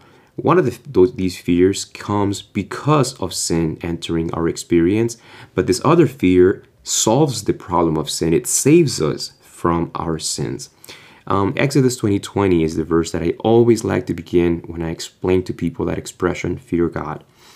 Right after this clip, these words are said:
Exodus twenty twenty says, "And Moses sa-, Moses said to the people, 'Do not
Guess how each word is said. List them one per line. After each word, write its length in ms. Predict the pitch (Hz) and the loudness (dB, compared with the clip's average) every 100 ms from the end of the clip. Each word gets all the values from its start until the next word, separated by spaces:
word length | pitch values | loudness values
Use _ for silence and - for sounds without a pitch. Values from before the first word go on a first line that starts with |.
| - - | -20 -4
Exodus 480 | 143 147 90 87 90 | -4 0 2 2 0
twenty 380 | - 87 92 110 | -6 -4 -2 -4
twenty 260 | - 92 | -2 -2
says, 440 | 90 - 85 82 - - - - - | -2 -2 -4 -4 -8 -18 -20 -20 -4
"And 160 | 95 95 | 0 4
Moses 460 | 107 135 143 139 | 6 6 2 0
sa-, 160 | - 120 - | -2 -2 2
Moses 560 | 123 143 95 87 - - | 4 4 4 4 2 -6
said 240 | - 92 | -4 -2
to 60 | 90 | -2
the 120 | 87 | -2
people, 520 | - 90 92 90 92 - - _ _ 101 | 0 0 4 2 0 -12 -20 _ _ -2
'Do 340 | 98 113 110 104 | 4 6 8 6
not 580 | 98 135 160 123 - | 4 2 0 -4 -12